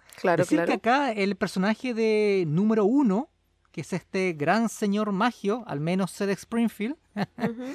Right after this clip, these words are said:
Speaker 2: está interpretado en el audio original por Patrick Stewart, que es, em, este actor que interpretó al Capitán Picard en Star Trek, y
Speaker 1: Ujú.
Speaker 2: también es el Profesor X de X-Men,
Speaker 1: Guau.
Speaker 2: al viejito, no, no al joven, obviamente.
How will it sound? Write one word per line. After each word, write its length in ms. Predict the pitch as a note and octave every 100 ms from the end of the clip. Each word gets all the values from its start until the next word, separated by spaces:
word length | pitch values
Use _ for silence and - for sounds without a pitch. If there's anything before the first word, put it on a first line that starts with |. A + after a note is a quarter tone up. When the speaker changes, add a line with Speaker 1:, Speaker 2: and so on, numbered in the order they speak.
| C#4 C4 - _ _ _ _ _ _ -
Speaker 2:
está 380 | E3 D#3 -
interpretado 720 | A#3 B3+ A3+ F#3+ G3+ A3+ A#3
en 380 | A3+ G#3+ G#3 G3+
el 500 | G#3 F#3 F3 E3 D3+ C#3 G3+ _
audio 420 | - F3 F3+ F#3 F#3
original 540 | F3 - D#3+ F3+ G#3+ -
por 220 | F3 E3
Patrick 400 | - F#3+ G3+ F#3
Stewart, 500 | - - E4+ C4 C#4+ _ _ _
que 200 | - F3
es, 200 | E3+ -
em, 500 | F#3 F3 D#3+ D3+ C#3+ F#3+
este 180 | E3+ E3+
actor 540 | - E3+ F3 F3+ E3+ _ _
que 420 | E3 D#3+ D#3 D#3 D3+
interpretó 720 | D3+ D#3+ D#3 C#3+ F3 G3 -
al 180 | D#3 D3
Capitán 360 | D3 D3+ F3+
Picard 440 | F#3 E3+ D3+ - - _ _
en 80 | D#3
Star 340 | D#3 - A3+
Trek, 320 | - G#3 C4 _ _ _ _
y 20 | A3 A3+
Speaker 1:
Ujú. 40 |
Speaker 2:
también 240 | B3 A#3 C4+
es 120 | B3+
el 80 | B3+
Profesor 380 | A#3 G#3 B3+ B3
X 440 | C#4+ F3+ - - _ _ _ _
de 380 | D#3+ D#3 F3 G#3
X-Men, 180 | - F3+
Speaker 1:
Guau. 380 | G3 A#3+ G#3 -
Speaker 2:
al 200 | E3+ F3
viejito, 400 | G3+ - F3 C#3+
no, 180 | D#3 D#3+
no 160 | E3
al 80 | F#3
joven, 300 | - G3+ G3
obviamente. 500 | G3 F3+ A#2 - G2+